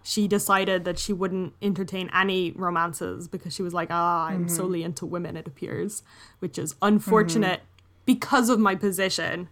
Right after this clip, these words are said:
Speaker 1: not because of the society we live in. Like, her, her secretary and bestie friend, Matthias,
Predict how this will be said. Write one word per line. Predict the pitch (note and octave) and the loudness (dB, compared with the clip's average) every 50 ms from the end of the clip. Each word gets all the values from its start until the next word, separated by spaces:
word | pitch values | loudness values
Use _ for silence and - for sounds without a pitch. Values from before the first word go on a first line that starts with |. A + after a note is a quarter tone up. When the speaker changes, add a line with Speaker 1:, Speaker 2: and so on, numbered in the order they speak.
| - | -8
Speaker 1:
not | - G3 G3 G3 - - | 0 4 6 6 6 6
because | A3 G#3+ G3+ F#3+ E3+ | 2 2 0 -2 -4
of | D3+ | -4
the | F3+ F3 | -8 -8
society | - F#3 E3+ - A3 G#3+ G#3 F#3+ F3 F3 E3+ | -6 -4 2 4 6 6 6 4 2 0 0
we | E3+ E3+ | -2 -2
live | E3+ E3+ E3 C#3 | -4 -6 -8 -8
in. | E3 - - E3+ F#3 - - - - - - - - | -8 -10 -10 -10 -12 -14 -20 -20 -20 -20 -20 -14 -6
Like, | - F3 F3+ F3+ - - - - - - - - - - - - | -4 -4 -4 -4 -8 -14 -20 -20 -20 -20 -20 -20 -20 -10 -2 2
her, | A#3 G#3 G#3 G#3 G3+ G3+ G3 F#3 - - - - - - | 4 4 6 6 4 4 2 2 0 -4 -12 -20 -20 -20
her | - - A3+ A3 G#3 G3+ | -10 -4 0 0 0 0
secretary | - - G#3+ G3+ G3+ A3+ G#3+ - G3+ F#3+ F#3+ F#3+ F#3+ F#3+ F#3 F#3 | 0 0 -2 0 0 -2 -4 -2 -2 -4 -2 -2 -2 -2 -2 -2
and | F3+ F3+ F#3 F3+ - - | -2 -4 -4 -6 -2 2
bestie | G#3 F#3+ F#3+ - - - - - - F#3+ | 2 2 2 2 -2 -6 -4 -4 -6 -6
friend, | C3+ - F#3 F#3 F3+ F3 F3+ F3 F3+ - - | -4 0 4 4 4 4 2 0 -4 -4 -4
Matthias, | G3+ F#3 - G3 F#3 F#3 F#3 F#3 F3+ F3+ F3 - - - - | -4 -2 2 4 6 6 6 4 2 0 -2 -4 -6 -6 -6